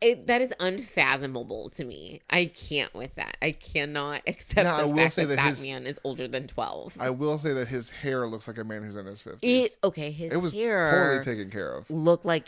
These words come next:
Speaker 1: it was literally, it was from a made-for-T V <laughs> movie in
Speaker 2: Hmm.
Speaker 1: nineteen ninety-two. That's
Speaker 2: It was,
Speaker 1: what happened with
Speaker 2: it was
Speaker 1: his
Speaker 2: like,
Speaker 1: hair.
Speaker 2: it had no style to it.
Speaker 1: Oh, God.
Speaker 2: It was just everywhere and just, like, swooped to get out of his eyes. That's all it was.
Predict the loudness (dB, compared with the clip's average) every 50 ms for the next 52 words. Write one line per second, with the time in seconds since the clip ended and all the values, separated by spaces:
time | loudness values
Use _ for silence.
0 | -4 -4 -2 -2 -2 -2 -4 -4 -4 -6 -10 _ _ -20 -20 -6 -2 0 0 0
1 | 0 0 -2 -4 -4 -2 -2 -2 -4 -2 0 0 2 2 2 0 0 2 2 2
2 | 2 0 -2 -6 -4 -4 -6 -6 -4 -4 -2 -2 0 0 0 0 0 0 2 4
3 | 4 4 4 4 4 4 4 2 -2 -6 -6 -2 0 0 0 0 -2 -6 -10 -8
4 | -6 -4 -4 -4 -4 -4 -6 -8 -8 -12 -20 _ _ _ _ _ _ _ _ _
5 | _ _ -4 -2 -2 0 0 0 0 2 4 4 4 2 2 -2 -8 -6 -6 -4
6 | -4 -4 -2 -2 -2 -2 -2 -2 -4 -4 -4 -4 -4 -4 -4 -4 -4 -4 -6 -6
7 | -8 -10 -10 -10 -8 -8 -10 -10 -12 -12 -14 -14 -14 -12 -14 -14 -16 _ _ _
8 | _ _ _ _ _ -16 -12 -10 -10 -8 -10 -10 -12 -14 -10 -4 -2 0 0 0
9 | 0 0 0 0 0 2 0 0 0 2 0 0 -2 -4 -4 -4 -4 -4 -4 -6
10 | -10 -8 -4 -4 -2 -2 -4 -6 -8 -8 -8 -8 -8 -10 -16 -20 -20 -16 -8 -6
11 | -4 -4 -2 -4 -4 -6 -4 -4 -2 -2 -4 -6 -8 -12 -14 -14 -12 -6 -2 -2
12 | 0 0 0 -2 -4 -4 -6 -8 -14